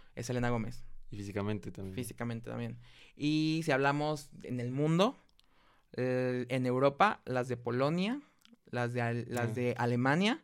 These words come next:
Speaker 2: Eso
Speaker 1: y
Speaker 2: es.
Speaker 1: las de Holanda.
Speaker 2: Sí,
Speaker 1: Son las
Speaker 2: totalmente.
Speaker 1: mujeres, siento que son las mujeres más bonitas. No sé,
Speaker 2: Sí.
Speaker 1: tienen algo, no
Speaker 2: En,
Speaker 1: sé.
Speaker 2: en mi caso, pero esto,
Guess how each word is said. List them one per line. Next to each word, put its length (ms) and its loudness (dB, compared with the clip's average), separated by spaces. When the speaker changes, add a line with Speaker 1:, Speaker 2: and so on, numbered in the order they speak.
Speaker 2:
Eso 280 -18
Speaker 1:
y 100 0
Speaker 2:
es. 60 2
Speaker 1:
las 180 4
de 240 0
Holanda. 540 -2
Speaker 2:
Sí, 180 -12
Speaker 1:
Son 220 2
las 160 2
Speaker 2:
totalmente. 140 -4
Speaker 1:
mujeres, 300 0
siento 420 -2
que 100 -4
son 200 -4
las 100 -4
mujeres 340 -4
más 300 -2
bonitas. 500 -6
No 80 -4
sé, 120 -4
Speaker 2:
Sí. 60 -4
Speaker 1:
tienen 280 -2
algo, 360 -4
no 80 -8
Speaker 2:
En, 80 -8
Speaker 1:
sé. 220 -10
Speaker 2:
en 300 -6
mi 120 -4
caso, 680 -2
pero 500 4
esto, 240 -4